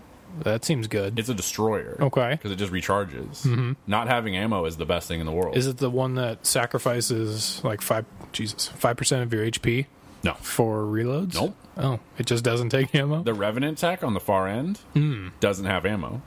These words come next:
Speaker 1: Oh.
Speaker 2: It just retr-, it overheats.
Speaker 1: Ah, okay.
Speaker 2: And then
Speaker 1: Is it a
Speaker 2: but
Speaker 1: plasma gun?
Speaker 2: it shoots
Speaker 1: Laser?
Speaker 2: la-, bleep blops.
Speaker 1: Bleep blops.
Speaker 2: It shoots, like, <laughs> blub, blub, blub, blubs.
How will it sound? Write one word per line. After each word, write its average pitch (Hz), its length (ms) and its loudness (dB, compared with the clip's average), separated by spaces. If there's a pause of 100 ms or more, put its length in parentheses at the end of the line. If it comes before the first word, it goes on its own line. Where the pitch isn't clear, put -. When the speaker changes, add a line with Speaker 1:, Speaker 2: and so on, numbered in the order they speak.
(120)
Speaker 1:
Oh. 120 760 0 (680)
Speaker 2:
It 101 60 2
just 101 280 0
retr-, 98 260 -2
it 95 60 2
overheats. 95 680 -2 (260)
Speaker 1:
Ah, 113 280 2
okay. 120 100 0
Speaker 2:
And 98 100 0
then 90 300 0
Speaker 1:
Is 135 100 2
it 127 80 2
a 113 40 0
Speaker 2:
but 104 80 0
Speaker 1:
plasma 135 340 0
gun? 170 300 -2 (680)
Speaker 2:
it 82 140 -4
shoots - 480 -2 (220)
Speaker 1:
Laser? 123 380 0 (120)
Speaker 2:
la-, 85 180 0
bleep 95 400 -2
blops. 82 520 -4
Speaker 1:
Bleep 127 140 2
blops. 127 180 -2
Speaker 2:
It 101 100 0
shoots, - 320 0
like, 90 160 0
<laughs> - 60 8
blub, 127 120 -6
blub, 135 260 -2
blub, 135 120 -2
blubs. 123 460 -4